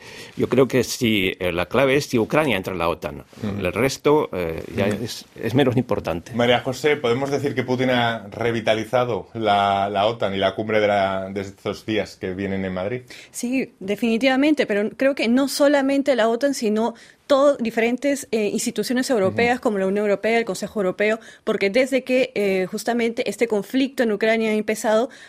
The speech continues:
Speaker 3: han habido muchísimas más, eh, cumbres, más conferencias, más reuniones que tratan no solamente este conflicto en Ucrania, sino diferentes temas como la seguridad europea, es que se debe tener, por ejemplo,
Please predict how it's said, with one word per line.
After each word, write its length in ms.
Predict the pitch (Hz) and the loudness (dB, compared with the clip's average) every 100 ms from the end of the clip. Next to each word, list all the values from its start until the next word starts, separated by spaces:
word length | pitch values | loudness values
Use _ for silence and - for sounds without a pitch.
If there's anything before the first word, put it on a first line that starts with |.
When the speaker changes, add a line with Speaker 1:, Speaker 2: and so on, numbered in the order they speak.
| - | -6
Speaker 3:
han 160 | 214 226 | 0 2
habido 300 | 226 233 233 | 2 2 2
muchísimas 560 | 214 214 240 240 220 | 0 -2 -4 -2 -2
más, 260 | 214 208 214 | 0 0 0
eh, 260 | 202 185 180 | 0 0 2
cumbres, 440 | 302 294 262 240 | 4 6 6 4
más 140 | 226 202 | 2 0
conferencias, 640 | 208 - 214 262 262 202 | -2 0 0 2 0 0
más 160 | 202 214 | 0 0
reuniones 440 | 220 233 247 269 | 2 2 2 2
que 140 | - | 0
tratan 320 | 233 226 226 247 | 4 2 4 0
no 80 | |
solamente 560 | 247 294 277 262 262 277 | 2 4 4 2 2 0
este 160 | 196 254 | 0 0
conflicto 540 | 220 208 233 - 254 - - - - | 0 -2 -6 0 0 0 -20 -18 -2
en 160 | 220 202 | 2 4
Ucrania, 420 | 269 277 285 294 | 4 4 4 0
sino 420 | 240 202 226 254 | 0 2 4 4
diferentes 640 | 247 - 208 220 226 277 | 2 0 2 2 2 0
temas 400 | 370 320 269 285 | 4 4 4 2
como 320 | 269 220 233 | 0 0 2
la 80 | 269 | 0
seguridad 400 | 240 190 185 185 | 0 -2 2 2
europea, 480 | 190 190 254 254 254 202 | 2 0 2 4 4 0
es 100 | - | -2
que 80 | |
se 140 | 226 208 | 0 2
debe 160 | 202 | 2
tener, 260 | 202 208 196 | 2 0 2
por 80 | 202 | -2
ejemplo, 460 | 190 208 220 208 | 0 -2 0 0